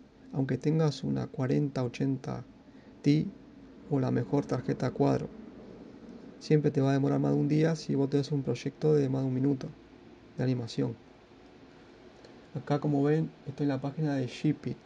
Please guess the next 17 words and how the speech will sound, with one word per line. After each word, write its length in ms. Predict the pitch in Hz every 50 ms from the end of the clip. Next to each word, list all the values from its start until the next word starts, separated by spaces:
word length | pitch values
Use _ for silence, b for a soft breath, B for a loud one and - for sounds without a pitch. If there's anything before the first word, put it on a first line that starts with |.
| - - - - -
Esta 260 | - 151 151 - 160
para 180 | 151 175 143 131
mí 140 | 131 143 156
es 80 | 160
la 60 | 156 139
mejor 360 | 135 127 - - 147 139 135
granja 380 | 135 139 139 139 - - 123
de 160 | 123 120 127 131
renders 540 | 135 143 147 151 151 147 147 147 - - - - -
para 240 | - 127 123 120 - - - 85 - - - - - -
renderizar 560 | - 131 123 127 123 120 - - 143 135 139
solamente, 600 | 147 - 139 135 131 131 131 135 135 131 143 131
hasta 280 | 131 120 117 - - 117
ahora 280 | 120 123 131 143 135 127
que 80 | 120
yo 120 | - 127 120
sé, 300 | - - 139 143 151